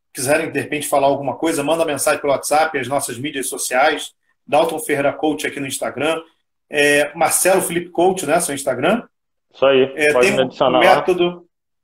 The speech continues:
Speaker 1: w w w ponto método t d l ponto com ponto b r, lá você acha nosso YouTube, tem vários vídeos gratuitos lá sobre dinheiro, sobre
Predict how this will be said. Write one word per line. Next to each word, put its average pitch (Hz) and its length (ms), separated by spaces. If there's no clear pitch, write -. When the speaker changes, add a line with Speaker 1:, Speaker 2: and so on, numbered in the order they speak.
Speaker 1:
w 170 360
w 156 240
w 156 260
ponto 160 240
método 156 400
t 156 140
d 143 120
l 147 180
ponto 147 240
com 139 180
ponto 131 260
b 120 80
r, 135 260
lá 135 160
você 131 240
acha 131 240
nosso 120 500
YouTube, 143 520
tem 147 140
vários 147 280
vídeos 135 280
gratuitos 143 600
lá 139 280
sobre 127 240
dinheiro, 131 500
sobre 131 420